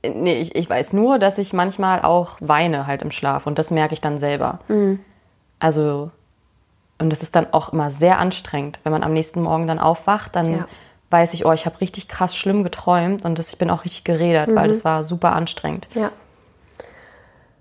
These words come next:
Speaker 2: Also ja, jetzt weißt du, dass Selina und ich auf jeden Fall auch, ähm, aufregende Nächte
Speaker 1: <laughs>
Speaker 2: haben, so in dem Sinne. Wir träumen viel, wir reden viel.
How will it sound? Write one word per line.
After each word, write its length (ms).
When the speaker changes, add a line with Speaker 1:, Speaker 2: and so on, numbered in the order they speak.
Speaker 2:
Also 220
ja, 220
jetzt 280
weißt 300
du, 80
dass 320
Selina 460
und 100
ich 160
auf 140
jeden 180
Fall 240
auch, 460
ähm, 420
aufregende 720
Nächte 380
Speaker 1:
<laughs> 0
Speaker 2:
haben, 400
so 140
in 100
dem 200
Sinne. 320
Wir 100
träumen 400
viel, 360
wir 140
reden 240
viel. 420